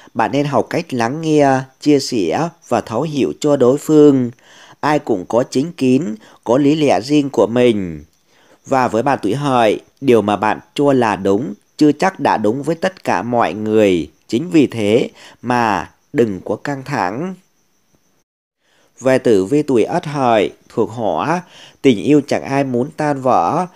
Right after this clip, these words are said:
Tử vi tuổi Đinh Hợi thuộc Thổ, tự chủ và độc lập trong công việc. Tử vi tuổi Kỷ Hợi thuộc Mộc, cần dừng việc áp đặt suy nghĩ của mình cho người khác. Tử vi tuổi Tân Hợi thuộc Kim, mâu thuẫn bùng nổ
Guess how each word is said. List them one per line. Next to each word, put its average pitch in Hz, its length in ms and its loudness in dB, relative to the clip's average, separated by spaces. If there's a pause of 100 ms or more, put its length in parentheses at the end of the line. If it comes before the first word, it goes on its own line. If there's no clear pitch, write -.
(240)
Tử 110 180 4
vi 151 180 0
tuổi 113 240 0
Đinh 143 220 -4
Hợi 123 460 0 (240)
thuộc 113 260 -2
Thổ, 117 480 0 (320)
tự 123 200 6
chủ 104 520 0 (140)
và 131 100 2
độc 110 200 0
lập 101 240 -2 (100)
trong 143 180 -6
công 139 280 -2
việc. 113 340 2 (300)
Tử 107 200 2
vi 147 180 0
tuổi 110 240 -2
Kỷ 107 240 -4
Hợi 120 500 0 (200)
thuộc 113 260 -6
Mộc, 107 340 2 (280)
cần 107 220 -2
dừng 98 220 0
việc 101 260 0 (280)
áp 170 180 -6
đặt 143 180 -2
suy 151 220 -6
nghĩ 123 280 -4
của 101 120 -6
mình 107 360 -6
cho 139 180 -6
người 123 280 -2
khác. 175 360 -6 (380)
Tử 110 180 2
vi 151 160 -2
tuổi 107 260 -2
Tân 147 220 -4
Hợi 117 440 0 (200)
thuộc 113 300 -2
Kim, 131 480 -2 (180)
mâu 139 220 -2
thuẫn 117 280 -4
bùng 107 220 0
nổ 95 420 -2